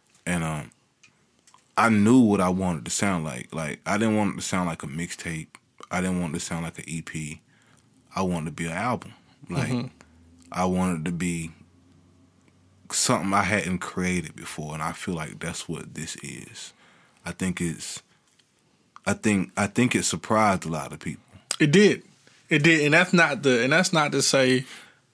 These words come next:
Speaker 2: like, the rest of your music wasn't good or
Speaker 1: Right,
Speaker 2: anything,
Speaker 1: right,
Speaker 2: but
Speaker 1: right.
Speaker 2: it's just the beats you picked,
Speaker 1: Yeah.
Speaker 2: the subjects you talked about,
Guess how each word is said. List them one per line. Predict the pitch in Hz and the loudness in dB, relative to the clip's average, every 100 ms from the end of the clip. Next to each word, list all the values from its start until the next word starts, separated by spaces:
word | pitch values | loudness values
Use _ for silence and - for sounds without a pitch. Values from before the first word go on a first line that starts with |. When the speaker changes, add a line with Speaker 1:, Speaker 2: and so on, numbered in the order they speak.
| _ _ _ _ _ _ _ _ - | _ _ _ _ _ _ _ _ 0
Speaker 2:
like, | 127 120 | 0 2
the | 113 110 | 0 2
rest | 120 - | 2 2
of | 123 | 4
your | 113 | 4
music | 131 127 139 143 | 2 0 -2 0
wasn't | 123 120 120 | 0 0 2
good | 135 143 | 2 4
or | |
Speaker 1:
Right, | 127 | 2
Speaker 2:
anything, | 120 92 123 120 | 4 4 2 2
Speaker 1:
right, | - | 4
Speaker 2:
but | 123 | 4
Speaker 1:
right. | 85 78 - - - _ _ - _ _ _ - | 2 -2 -10 -20 -20 _ _ -20 _ _ _ 0
Speaker 2:
it's | 127 | 4
just | 120 127 120 110 - - _ _ _ _ - | 6 6 4 2 -2 -6 _ _ _ _ -2
the | - | 0
beats | 123 156 170 - | 4 6 6 2
you | 127 | 0
picked, | 123 139 113 - - - - | 0 2 2 0 -10 -20 -8
Speaker 1:
Yeah. | 101 98 - | 0 0 4
Speaker 2:
the | 139 | 4
subjects | 127 180 160 135 131 - | 6 6 6 6 4 2
you | 131 | 2
talked | 135 131 - | 2 0 0
about, | 123 123 123 | 2 2 2